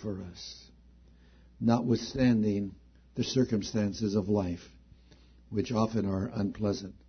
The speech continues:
Father, we pray that you'd bless every person here this morning and, uh,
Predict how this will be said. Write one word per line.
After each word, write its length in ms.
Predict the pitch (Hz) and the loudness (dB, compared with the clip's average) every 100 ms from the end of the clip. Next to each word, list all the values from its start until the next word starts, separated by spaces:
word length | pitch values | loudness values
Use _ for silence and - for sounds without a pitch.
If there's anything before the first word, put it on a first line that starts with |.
| - - - - - - - - - - - - | -20 -20 -20 -20 -20 -20 -20 -20 -20 -20 -20 -2
Father, 240 | 123 117 | 4 8
we 140 | 117 113 | 8 8
pray 220 | 139 127 | 8 6
that 100 | 110 | 6
you'd 200 | 120 104 | 4 4
bless 260 | 98 107 | 2 2
every 200 | 120 110 | -2 -2
person 400 | 107 120 110 - | 0 2 0 0
here 180 | 98 110 | 0 2
this 280 | 104 98 - | 2 0 -2
morning 400 | 107 107 110 117 - - - - - - - - - - - - - - | 0 2 2 -2 -12 -20 -20 -20 -20 -20 -20 -20 -20 -20 -20 -20 -18 -4
and, 400 | 120 113 107 104 | 2 4 6 4
uh, 360 | 104 101 98 | 2 0 -2